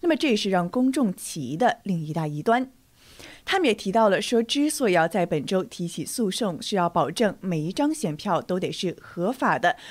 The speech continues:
通过正当程序所投下的选票，也才能保证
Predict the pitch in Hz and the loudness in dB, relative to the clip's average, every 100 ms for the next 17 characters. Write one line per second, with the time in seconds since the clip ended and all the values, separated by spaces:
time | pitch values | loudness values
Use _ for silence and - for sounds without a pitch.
0 | - - 339 262 233 320 226 220 170 - | -12 -4 0 2 2 0 0 0 -2 -6
1 | 165 - 226 - - 170 - - 151 165 | -6 -4 -4 -4 -4 -2 -2 -4 -6 -4
2 | 240 180 - - - 247 - - - 214 | -2 -2 -4 -4 2 2 0 -8 -2 -2
3 | 214 294 320 196 190 262 | 2 0 2 2 2 0